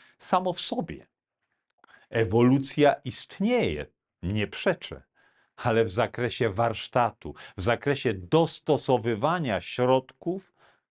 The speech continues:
do idei. Władza większości, demokracja,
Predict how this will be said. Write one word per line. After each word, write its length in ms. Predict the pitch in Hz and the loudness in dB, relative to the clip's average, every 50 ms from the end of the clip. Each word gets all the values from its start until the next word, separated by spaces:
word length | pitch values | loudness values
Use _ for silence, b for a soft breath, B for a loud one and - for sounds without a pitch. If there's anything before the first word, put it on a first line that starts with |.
| _ - | _ -10
do 280 | 92 85 110 113 110 117 | -4 -2 -2 -2 -2 -4
idei. 580 | 127 117 90 90 82 73 67 67 69 76 - _ _ _ _ _ _ _ _ _ _ _ _ _ _ _ B B B B B - | -8 -8 -6 -6 -6 -6 -8 -10 -14 -18 -20 _ _ _ _ _ _ _ _ _ _ _ _ _ _ _ B B B B B -6
Władza 440 | 85 101 131 147 156 135 151 143 | 2 6 6 6 6 6 4 4
większości, 800 | 131 139 131 123 113 - - 175 175 160 - - - - - - - _ _ _ _ _ - | 4 4 2 0 -2 -2 0 0 0 0 -2 -6 -14 -18 -20 -20 -20 _ _ _ _ _ -10
demokracja, 1000 | 95 95 101 101 104 104 101 - 127 131 123 - - - 85 82 95 120 147 | -6 -4 -2 -2 -2 -2 0 2 2 2 2 0 -4 -6 -4 -2 -2 -2 -4